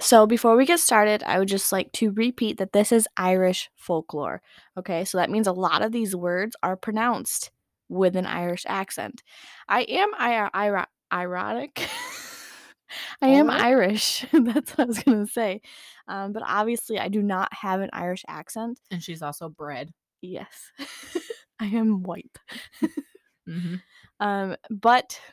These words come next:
Speaker 1: luckily for y'all, I have seen Outlander. So, you know, some
Speaker 2: <laughs>
Speaker 1: shit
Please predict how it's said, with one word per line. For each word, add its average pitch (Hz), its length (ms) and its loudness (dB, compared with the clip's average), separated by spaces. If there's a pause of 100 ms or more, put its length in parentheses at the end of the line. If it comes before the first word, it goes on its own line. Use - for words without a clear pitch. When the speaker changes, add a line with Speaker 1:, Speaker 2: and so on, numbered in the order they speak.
(220)
Speaker 1:
luckily 220 460 0
for 190 140 -10
y'all, 165 240 -2
I 196 140 -6
have 196 260 -6
seen 220 200 -4
Outlander. 165 720 -6 (120)
So, 170 320 -2
you 180 200 -6
know, 175 320 -6 (100)
some 220 200 -4
Speaker 2:
<laughs> - 0 -
Speaker 1:
shit 240 300 -8